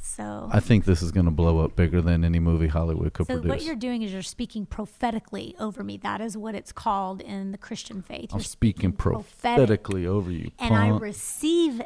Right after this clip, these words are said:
Speaker 1: that because
Speaker 2: Oh.
Speaker 1: what you're saying is absolute truth, and I receive that over this book.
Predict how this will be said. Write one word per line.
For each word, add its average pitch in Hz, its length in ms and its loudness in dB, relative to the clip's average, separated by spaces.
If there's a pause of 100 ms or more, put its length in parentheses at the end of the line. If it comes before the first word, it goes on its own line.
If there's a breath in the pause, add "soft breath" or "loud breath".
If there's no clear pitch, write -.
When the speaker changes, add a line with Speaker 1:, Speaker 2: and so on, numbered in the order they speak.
Speaker 1:
that 185 640 -2
because 226 500 -4
Speaker 2:
Oh. 208 60 -12
Speaker 1:
what 220 240 -2
you're 226 220 -6
saying 226 500 -2
is 208 240 -8
absolute 220 720 -4
truth, 220 400 -6
and 226 100 -8
I 220 60 -8
receive 220 540 -4
that - 240 -10 (160)
over 220 260 -14
this 214 460 -14 (120)
book. - 460 -14